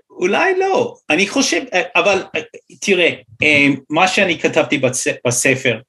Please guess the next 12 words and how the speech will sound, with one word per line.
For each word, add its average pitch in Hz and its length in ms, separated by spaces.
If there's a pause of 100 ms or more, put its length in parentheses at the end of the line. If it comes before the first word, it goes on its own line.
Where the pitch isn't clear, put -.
(600)
אני 196 600
טוען 147 680 (460)
שהוא 143 1120
היה 151 300 (120)
חבר 151 440 (100)
טוב 127 360 (260)
לישראל 131 680 (480)
במשך, 123 1200 (200)
אה, 127 380 (420)
תשעה 170 400
ימים, 113 260 (720)
אה, 123 320